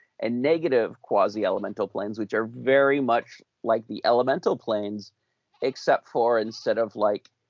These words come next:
an air miffin or an air elemental or an air, not an air golem, a fire golem,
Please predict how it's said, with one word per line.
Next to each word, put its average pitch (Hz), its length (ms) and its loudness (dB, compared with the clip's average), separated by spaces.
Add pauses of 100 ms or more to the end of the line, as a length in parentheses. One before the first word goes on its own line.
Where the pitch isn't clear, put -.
(160)
an 113 200 -6
air 131 220 0
miffin 113 480 -4
or 110 160 -4
an 101 80 -8 (120)
air 127 260 4
elemental 110 680 0
or 107 280 -2
an 95 200 -8 (840)
air, 135 380 4 (360)
not 117 220 0
an 110 160 -2
air 113 220 2
golem, 104 440 2
a 95 60 -2
fire 131 420 2
golem, 110 640 2